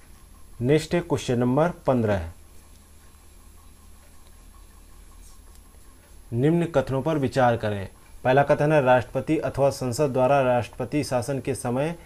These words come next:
बनाया गया कानून राष्ट्रपति शासन समाप्त होने के पश्चात प्रभावी नहीं रहता है। दूसरा कथन है, राष्ट्रपति शासन के समय राष्ट्रपति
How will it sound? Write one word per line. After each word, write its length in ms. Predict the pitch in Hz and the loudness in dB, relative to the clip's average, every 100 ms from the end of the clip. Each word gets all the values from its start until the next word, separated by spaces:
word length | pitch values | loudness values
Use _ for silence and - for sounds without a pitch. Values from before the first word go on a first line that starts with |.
| - - | -20 -8
बनाया 340 | 110 117 131 139 | -2 2 2 4
गया 200 | 135 131 | 4 2
कानून 460 | - 123 135 156 175 - - - - | 0 -2 0 -2 -4 -14 -20 -20 -2
राष्ट्रपति 540 | 123 127 - 131 139 | 0 0 -4 -4 -4
शासन 380 | 127 123 120 156 | -4 -4 -2 -4
समाप्त 360 | 147 123 123 120 | -4 -4 -4 -4
होने 200 | 120 123 | -4 -4
के 120 | 120 | -4
पश्चात 500 | 120 117 - 135 143 - | -6 -6 -2 0 0 -2
प्रभावी 360 | 113 117 123 | 0 2 2
नहीं 200 | 117 120 | 0 2
रहता 300 | 120 104 104 | 2 0 -4
है। 180 | 95 95 - - - - - - | -6 -10 -14 -20 -20 -20 -20 -10
दूसरा 300 | 117 123 147 | -4 -2 -2
कथन 280 | 139 139 143 | -2 -2 0
है, 100 | 151 | 0
राष्ट्रपति 500 | 127 127 113 131 143 | 4 2 0 -6 -4
शासन 380 | 139 123 113 135 | -2 -2 -2 -2
के 120 | 131 | -2
समय 280 | 117 127 139 | -4 -2 0
राष्ट्रपति 640 | 123 120 - 120 120 151 | 0 0 -2 -6 -2 -4